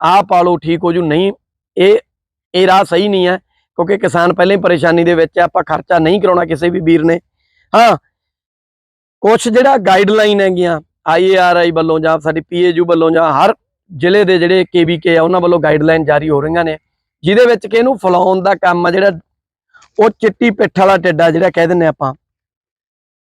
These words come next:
ਚਿੱਟੀ ਪਿੱਠ ਵਾਲਾ ਟਿੱਡਾ ਇਹਨੂੰ ਫਲਾਉਣ ਦਾ ਕੰਮ ਕਰਦਾ। ਤਾਂ ਉਹਨੂੰ ਜਿਹੜੀਆਂ ਦਵਾਈਆਂ ਮਾਰਦੀਆਂ, ਸਿਰਫ ਉਹੀ ਦਵਾਈਆਂ ਦੇ ਉੱਪਰ ਆਪਾਂ ਜਿਹੜਾ ਵਰਤ ਸਕਦੇ ਹਾਂ, ਉਹ ਵੀ ਉਹਨਾਂ ਹਾਲਾਤਾਂ 'ਚ ਜਦੋਂ ਉਹ ਹੈ, ਪਰ ਹਰ ਏਰੀਆ ਦੇ ਵਿੱਚ ਨਹੀਂ ਹੈ। ਘਬਰਾਹਟ ਨਹੀਂ ਕਰਨੀ,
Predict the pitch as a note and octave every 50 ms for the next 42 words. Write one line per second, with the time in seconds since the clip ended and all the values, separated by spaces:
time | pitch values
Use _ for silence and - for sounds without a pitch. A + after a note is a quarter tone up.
0 | _ - G3+ F3+ - - G#3+ G3 G#3 A3+ E3 - G3+ G#3 G#3+ G3+ - G3+ F#3 E3+
1 | G3 G3+ G#3+ A3+ G3 - F3 E3+ F3 F3+ F3+ F3+ F#3 F#3 F#3+ F#3 E3 F3+ E3+ E3
2 | D#3+ D3+ C3+ - C#3 _ _ _ _ _ _ _ _ _ _ - - G#3 - _
3 | - - C4 B3 C#4 D#4+ D#4+ D4+ B3+ C4 C4 C#4 D4 C#4 B3 G3 G#3 G3 F#3+ F#3+
4 | G3 G3 G3+ G3 F3+ E3+ E3+ E3+ E3 D#3 C#3+ D#3+ D#3 C#3+ C3 B2 _ _ _ _
5 | _ _ _ _ _ - A3 B3 B3+ - C4 C5+ - - - G#3+ A3 G#3+ G3+ B3+
6 | C#4 A#3 G#3+ G3+ G3 F#3+ F#3+ F#3+ F#3 F3+ E3+ E3 _ _ _ _ _ _ _ _
7 | _ _ _ - G3 G3+ F#3 - G#3 G3 F#3+ F3+ - F#3+ F3+ F3 F3+ F#3+ G3 F#3+
8 | F3+ F3 F3+ _ _ _ _ _ _ _ _ _ _ _ _ _ _ _ _ _
9 | _ _ _ _ _ _ _ _ _ _ - - C#3 E3 E3 - - F3+ F#3 F3+
10 | F#3+ G3 G#3+ A3+ A#3 A3+ C4 C4+ A#3+ A#3 C4 C4+ A#3+ G#3+ G3+ G3 G3 - A#3 A#3+
11 | C4+ A3+ G#3 G3+ F#3+ G#3 A#3 B3 F3 C#3 D3+ D3 C#3+ B2 - _ _ _ _ _
12 | _ - - A3 G#3+ D#3 E3+ G3+ A#3 B3 B3 A#3+ G#3 A3+ A3+ A3 G#3+ G#3+ G#3+ A3
13 | F#3+ F#3+ G3 A3 A#3+ B3+ A#3+ - G#3+ G3 G#3 G3+ F#3+ F#3 F3+ - E3+ D#3+ E3+ G3+
14 | G#3+ G3 A3 G3 F#3+ G3 G3+